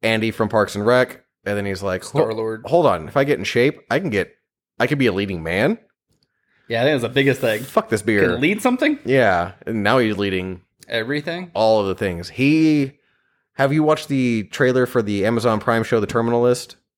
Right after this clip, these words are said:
Speaker 2: No.
Speaker 1: So The Terminal List is based on a book,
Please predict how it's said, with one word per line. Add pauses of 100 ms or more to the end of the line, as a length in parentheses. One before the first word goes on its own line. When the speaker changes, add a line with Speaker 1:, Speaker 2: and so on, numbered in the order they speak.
(160)
Speaker 2:
No. (600)
Speaker 1:
So
The
Terminal
List
is
based
on
a
book,